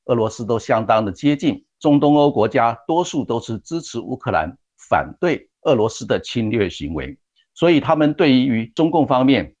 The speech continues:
采取亲俄中立的一个态度，并没有来谴责俄罗斯侵略乌克兰的一个行为啊，表示相当的不满。那在过去呢，中东欧地区的国家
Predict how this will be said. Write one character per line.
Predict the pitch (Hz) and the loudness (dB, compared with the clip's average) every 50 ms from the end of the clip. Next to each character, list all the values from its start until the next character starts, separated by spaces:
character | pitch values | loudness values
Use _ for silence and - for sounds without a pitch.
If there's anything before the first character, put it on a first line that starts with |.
| _ _ _ | _ _ _
采 | - - 110 123 | -6 -4 -4 -4
取 | 127 - - 69 - - | -4 -6 -8 -10 -10 -12
亲 | - - - 156 165 170 | -10 -4 -2 -2 -2 0
俄 | - 175 180 - - 92 - _ | 0 2 2 2 0 -2 -8 _
中 | - - 170 180 185 185 175 | -2 -2 0 0 0 -4 -4
立 | 190 175 135 | -4 -4 -2
的 | 98 104 92 | -2 0 -2
一 | 92 | -2
个 | - 117 | -4 -6
态 | - - 120 101 101 | -4 -2 -4 -4 -2
度， | - 110 82 - - - - _ _ _ _ | -4 -6 -6 -6 -10 -16 -20 _ _ _ _
并 | 208 180 135 120 | 0 2 4 4
没 | 117 127 | 4 4
有 | 131 117 | 2 2
来 | 95 87 90 113 | 2 2 0 -2
谴 | - - - - - 90 71 67 76 | -4 -8 -8 -4 -4 -4 -4 -6 -8
责 | - - 101 101 113 123 123 - _ _ _ | -8 -6 -4 -2 -2 -2 -4 -6 _ _ _
俄 | - 135 | -2 0
罗 | 127 117 110 113 | 2 2 2 2
斯 | - - 131 123 | 0 0 -2 -2
侵 | - - - 147 143 156 | -4 -2 0 0 0 2
略 | 151 147 117 107 | 2 2 2 2
乌 | - 143 147 143 | 2 0 -2 -4
克 | - - 151 | -2 -2 0
兰 | 107 87 85 80 | 0 0 0 -2
的 | 76 90 87 | -2 -4 -4
一 | 90 | -4
个 | 107 104 | -6 -8
行 | - - 92 98 110 | -6 -4 -2 -2 0
为 | 87 78 82 85 - _ | 0 -2 -2 -4 -6 _
啊， | - 73 - | -4 -4 -2
表 | - - - 64 | -2 -6 -8 -8
示 | - - - 92 | -6 -4 -4 -4
相 | - - 147 117 113 127 | -2 -2 -2 0 0 0
当 | - 104 104 101 | 0 0 0 0
的 | 95 - | 0 0
不 | - 311 110 | 2 2 2
满。 | 92 73 - - - _ _ _ _ _ _ _ - | 2 0 -2 -4 -10 _ _ _ _ _ _ _ 0
那 | 127 127 127 131 | 2 4 4 4
在 | - - - | 4 2 2
过 | 156 - 190 175 | 2 2 0 0
去 | 147 - - 156 | 0 0 0 2
呢， | 131 139 135 139 139 135 - _ _ _ | 4 6 6 4 4 0 -4 _ _ _
中 | - 160 160 170 147 | -2 -2 0 0 0
东 | 175 165 165 | 0 -2 0
欧 | 170 170 170 170 170 | 0 2 2 0 0
地 | - 143 113 | 0 -2 -2
区 | - - 127 | -2 0 0
的 | 113 95 | 0 0
国 | - 90 90 | 0 -2 -2
家 | - 117 107 110 110 | 0 0 0 0 0